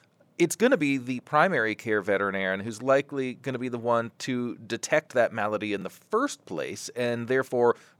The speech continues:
guide the, uh, client, uh, to where to direct this animal to go for more care, but also just the, the everyday sort of important stuff, uh, like keeping track of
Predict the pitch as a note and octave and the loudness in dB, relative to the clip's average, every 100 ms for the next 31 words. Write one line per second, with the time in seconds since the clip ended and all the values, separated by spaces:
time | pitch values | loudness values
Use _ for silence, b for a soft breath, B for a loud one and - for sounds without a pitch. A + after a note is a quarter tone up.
0 | G2+ C3 D3 D#3+ D#3+ D3+ b b b G#2+ | -2 2 6 8 8 6 b b b -4
1 | A#2+ A#2 G#2+ F2+ F#2+ G#2+ G#2+ G2 F#2 D#2+ | -2 0 -2 -4 -2 -2 0 0 -2 -4
2 | _ - - - C3+ A2+ A2 A#2+ F2+ G#2+ | _ -20 -16 0 2 2 0 -4 -8 -10
3 | - A2+ G#2 G2 G2+ A2+ A2 A2 - G2+ | -2 0 0 -2 -4 -2 -2 -2 -8 -10
4 | F#2 A2 D3+ - F#2+ - F2 E2+ E2+ G2+ | -4 0 0 0 -8 -6 -8 -8 -8 -10
5 | - F#2 F#2 - F#2+ G2 G2 G#2 F#2+ D#2+ | -8 -4 -4 -2 -6 -2 -2 -2 -2 0
6 | F#2 C#3+ F#3+ A3 C#4+ - F3 F#3+ - B2+ | -2 -2 -2 2 0 2 -2 -2 -6 2
7 | C#3 C3 - C3 C#3+ - D#3+ F3 E3+ D#3 | 2 2 -12 -2 0 2 0 0 0 2
8 | D#3 D#3+ C3 B2+ - A#3 C#4+ E3 G#2 - | 2 -2 -2 -4 -6 -4 -4 -6 -10 -4
9 | D2 G#2+ - - - - - D3+ F#3+ A3+ | 0 0 -4 -20 -20 -20 -6 0 2 6
10 | A#3 A#3+ - - C#3 - A3+ A#3+ A3 G3+ | 6 4 -4 -20 -18 -6 -4 -4 -4 0
11 | A#3+ A#3+ G#2+ F#2+ | 2 2 2 0